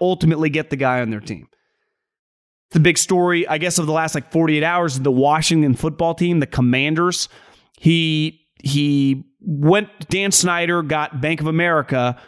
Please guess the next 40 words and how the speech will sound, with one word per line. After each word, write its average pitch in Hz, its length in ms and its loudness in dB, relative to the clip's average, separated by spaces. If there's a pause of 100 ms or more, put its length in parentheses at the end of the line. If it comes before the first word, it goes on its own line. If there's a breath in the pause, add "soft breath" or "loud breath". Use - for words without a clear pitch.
(180 loud breath)
to 147 80 2
start 160 300 0
kind 151 180 0
of 127 60 -8
fishing 135 360 0
around. 95 380 -2 (640 soft breath)
And 175 320 0
it's 165 180 -6
pretty 240 260 0
clear 156 600 0
that, 135 260 -4
like, 139 460 -2 (400 soft breath)
this 160 300 2
team, 160 500 4
if 160 140 -4
he 185 200 0
actually 190 400 0
puts 190 280 -2
it 190 40 0
on 180 100 0
the 170 120 2
open 165 200 0
market, 160 400 0
would 147 200 -2
get 143 140 -2
six, - 300 0
seven 127 460 0
billion 120 420 2
dollars, 101 440 -4 (100)
right? 139 240 0
The 160 80 0
Denver 233 260 0
Broncos 196 460 0
just 139 220 -4
went 156 180 -4
for 139 80 -8 (100)
four 151 180 2
point 156 280 -2
six - 260 0
six. - 320 -4